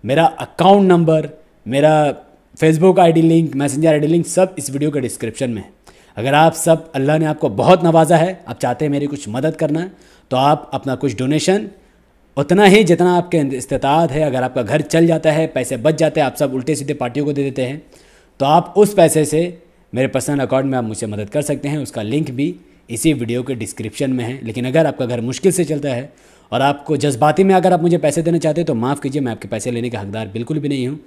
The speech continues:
मैं उसी से पैसे लेना चाहता हूँ, उसी से मदद लेना चाहता हूँ जिसको अल्लाह ने बहुत बहुत नवाजा है।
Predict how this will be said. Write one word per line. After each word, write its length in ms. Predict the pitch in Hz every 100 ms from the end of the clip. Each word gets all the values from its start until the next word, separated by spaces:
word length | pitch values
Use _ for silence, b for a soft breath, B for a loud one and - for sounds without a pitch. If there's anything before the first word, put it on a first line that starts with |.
| b b b
मैं 100 | 123
उसी 240 | 147 147 196
से 120 | 190
पैसे 400 | 185 165 175 170
लेना 240 | 156 156 151
चाहता 240 | 139 131
हूँ, 80 | 143
उसी 120 | 131
से 120 | 143 127
मदद 220 | 123 143
लेना 200 | 135 127
चाहता 240 | 113 104
हूँ 180 | 104 113 - b b
जिसको 200 | 107 -
अल्लाह 180 | 120 123
ने 60 | 117
बहुत 260 | 117 127
बहुत 220 | 110 113 104
नवाजा 320 | 107 107 113
है। 120 | -